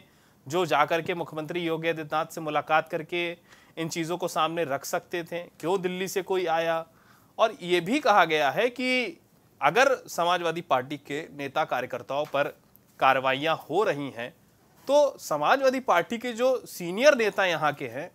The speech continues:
उन्होंने क्यों नहीं अभी तक सवाल खड़े किए हैं। वहीं भारतीय जनता पार्टी की तरफ से ये कहा जा रहा है कि उत्तर प्रदेश की सरकार ज़ीरो टॉलरेंस की सरकार है, यहाँ पर मुख्यमंत्री योगी आदित्यनाथ के पास जो भी आएगा शिकायत लेकर के, मुख्यमंत्री उसकी बात सुनेंगे, उसकी समस्याओं को हल करेंगे।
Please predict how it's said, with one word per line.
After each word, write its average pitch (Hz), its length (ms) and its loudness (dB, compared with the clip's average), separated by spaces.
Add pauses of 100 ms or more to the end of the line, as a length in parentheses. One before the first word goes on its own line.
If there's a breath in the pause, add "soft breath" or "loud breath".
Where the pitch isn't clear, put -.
उन्होंने 180 360 -6
क्यों 180 220 -6
नहीं 165 200 -10
अभी 127 200 -10
तक 180 180 -10
सवाल 120 340 -8
खड़े 156 240 -6
किए - 260 -18
हैं। - 160 -20 (800 soft breath)
वहीं 233 160 6
भारतीय 240 300 6
जनता 254 220 4
पार्टी 214 300 4
की 247 80 -2
तरफ 233 160 0
से 240 140 -2
ये 240 80 2
कहा 208 220 4
जा 202 160 2
रहा 214 80 6
है 240 80 2
कि 247 100 -6
उत्तर 220 240 -2
प्रदेश 208 340 -4
की - 100 -8
सरकार 185 440 0
ज़ीरो 175 240 -4
टॉलरेंस 143 380 -6
की 202 140 -10
सरकार 190 460 2
है, 160 180 -4 (460 loud breath)
यहाँ 180 260 6
पर 208 100 4
मुख्यमंत्री 185 480 -4
योगी 180 260 -4
आदित्यनाथ 165 460 -2
के 185 60 -8
पास 160 300 -2
जो 139 200 -8
भी 190 260 -4
आएगा 175 340 2
शिकायत 151 460 -2
लेकर 151 260 -4
के, 160 260 -8 (320 soft breath)
मुख्यमंत्री 143 460 -6
उसकी 147 200 -6
बात 120 300 -2
सुनेंगे, 165 400 -4
उसकी 160 200 -8
समस्याओं 143 500 -6
को 139 140 -8
हल 147 240 -4
करेंगे। 160 460 -4